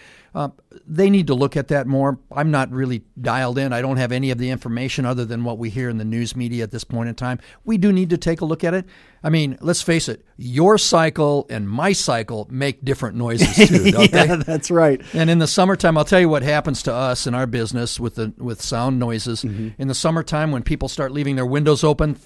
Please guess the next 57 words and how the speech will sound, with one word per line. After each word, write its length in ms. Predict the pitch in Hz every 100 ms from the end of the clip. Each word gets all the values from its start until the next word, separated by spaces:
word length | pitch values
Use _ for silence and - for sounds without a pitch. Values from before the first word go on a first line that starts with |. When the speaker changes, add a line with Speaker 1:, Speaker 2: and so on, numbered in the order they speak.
| _
Speaker 1:
the 120 | - 123
whole 240 | 156 151
dynamics 640 | 147 127 131 131 127 -
change 340 | - 135 127 120
again, 380 | 104 120 107 101
right? 240 | 110 110
When 100 | 117
you 80 | 107
can 160 | 113
hear 220 | 110 135 123
everything 340 | 123 110 120
that's 160 | 110 -
going 300 | 113 110 107
on 160 | 107
out 180 | 107 107
there. 220 | 113 113 - - -
So 140 | - 208
we 140 | 196
do 140 | 196
need 160 | 202 185
to 80 | 160
take 240 | 170 156
a 40 | 156
look 200 | 151 151
at 140 | 160
it 160 | 185 - -
and 120 | 120
see 160 | -
where 140 | 127 135
we 100 | 131
need 160 | 131 127
to 40 |
make 160 | 135 131
some 140 | 139
improvements. 480 | 131 180 190 135 -
Speaker 2:
And 160 | 147 160
you 80 |
and 100 | 262
I 120 | 185 127
have 100 | 110
talked 280 | 123 117
about 260 | 113 107 101
this. 200 | 110 - _
Uh, 280 | 123 110 107 - _
uh, 340 | 120 107 104 -
I 100 | 131
wrote, 300 | 139 135 131
once 280 | 127 123 117
wrote 120 | 123
a 60 | 104
column 540 | - 190 226 107 104 139
about, 320 | 107 101 104
a 100 | 110
couple 320 | 104 - 233 110
of 80 |
columns 400 | - 107 101 101
about 260 | - 113 117